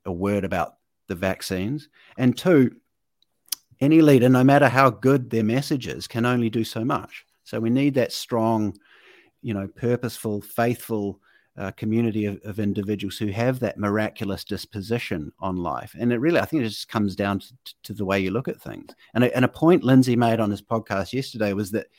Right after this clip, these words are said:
the reactionary right, um, you know, are, are essentially adopting the same kind of disposition as, as the, the woke. You know, it's, it's a, it's a prison, it's a prison mentality or a tragedy mentality. And, and he's, he made the point, you know, that,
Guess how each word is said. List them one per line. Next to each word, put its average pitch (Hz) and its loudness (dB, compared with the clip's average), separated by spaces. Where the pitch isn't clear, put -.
the 113 0
reactionary 135 2
right, 82 -4
um, 113 2
you 135 2
know, 113 2
are, 123 0
are 131 4
essentially 156 2
adopting 117 0
the 107 -4
same 117 -2
kind 110 -2
of 98 -6
disposition 107 -4
as, 98 -6
as 104 -8
the, 104 -8
the 107 -4
woke. 123 2
You 117 -6
know, 98 -2
it's, - -10
it's - -10
a, 107 -2
it's - -6
a 120 -2
prison, 156 2
it's - -8
a 117 -4
prison 156 4
mentality 92 -4
or 101 -4
a 104 -6
tragedy 139 -2
mentality. 87 -6
And, 98 -12
and 107 -4
he's, 107 -6
he 117 -4
made 139 2
the - -4
point, 120 -2
you 113 -2
know, 107 0
that, 107 -4